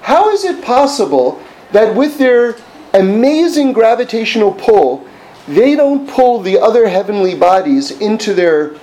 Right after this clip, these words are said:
into their orbit, and then causing a domino effect, right? Where basically all of the heavens, like, just start smashing into each other, right?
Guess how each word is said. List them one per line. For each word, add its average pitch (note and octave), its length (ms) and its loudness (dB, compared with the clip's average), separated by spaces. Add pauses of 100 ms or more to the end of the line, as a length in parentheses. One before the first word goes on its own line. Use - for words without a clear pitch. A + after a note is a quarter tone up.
(640)
into A3+ 300 0
their F#3+ 160 2
orbit, D3+ 500 -2 (840)
and G3+ 180 4
then G#3+ 180 2
causing A#3 640 0
a F3+ 540 0 (360)
domino F#3 580 2
effect, E3+ 600 -4 (240)
right? G#3 420 2 (400)
Where G3+ 180 4
basically C#4 680 0
all C4+ 380 2
of C4 160 -4
the A3+ 180 2 (140)
heavens, F#3 600 -2
like, F#3 300 2
just A3+ 240 -2
start A3 400 0 (160)
smashing C4 720 -2
into C#4 300 0
each D3+ 180 -2
other, - 240 -6 (720)
right? F#3+ 360 0